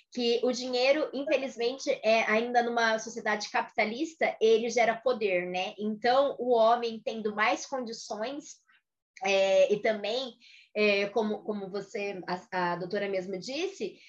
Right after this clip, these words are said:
as mulheres tendo essa dificuldade, essa desigualdade maior nessa questão tributária, isso daí também, é, influi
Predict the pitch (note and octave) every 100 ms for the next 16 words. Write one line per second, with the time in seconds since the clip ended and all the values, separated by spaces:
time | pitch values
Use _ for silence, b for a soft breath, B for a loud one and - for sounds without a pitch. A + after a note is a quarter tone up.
0 | B G#3+ A3 A3+ A3+ B3+ C#4 - A#3+ B3
1 | B3 A3+ - - A#3 A3+ A3+ - G#3+ A3
2 | - A3+ A3 G3 G3+ B3+ A#3+ A3 G3+ G3+
3 | G3+ A#3 C4 A3+ A3 G#3+ G#3+ - G#3 -
4 | G3 F3 - A3 C4 C#4 A3 - A3+ A3
5 | G#3+ A3+ A3+ A3+ A#3+ B3+ C4 C4 B3 G#3
6 | G#3+ A#3 A#3+ - A3 A3 A3 A3 G#3 B3+
7 | B3+ - B3+ D#4 C#4